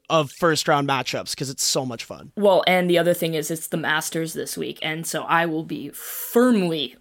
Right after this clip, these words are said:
Speaker 2: planted on the couch watching that, 'cause golf is huge in my family too. So when you have the opening round of the playoffs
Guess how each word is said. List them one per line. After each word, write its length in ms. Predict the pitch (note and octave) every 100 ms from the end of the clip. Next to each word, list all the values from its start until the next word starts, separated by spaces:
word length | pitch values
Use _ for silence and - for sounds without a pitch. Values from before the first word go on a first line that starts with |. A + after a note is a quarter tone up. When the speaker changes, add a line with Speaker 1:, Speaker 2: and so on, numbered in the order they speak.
| -
Speaker 2:
planted 560 | F3 E3 C#3 - - -
on 220 | - D3
the 80 | C#3+
couch 360 | - C3+ F2+ -
watching 440 | - - - F#3
that, 280 | F3 F3+ -
'cause 240 | E3 D#3 - - - - -
golf 320 | F3+ D#3 D#3
is 240 | D3 D#3 -
huge 420 | - F3 D3+ E3+
in 80 | D3
my 160 | D#3+
family 440 | F3 D3+ D3+ D#3 D#3+
too. 340 | E3+ F#3 A3+
So 400 | - D#3 C3+ - - - - _ _
when 180 | - F#3+
you 140 | F#3+ G3
have 240 | F3 E3
the 100 | E3
opening 320 | F3 F3+ F3
round 220 | E3+ E3
of 40 | E3
the 60 |
playoffs 600 | E3+ E3 E3 D#3+ D3 F3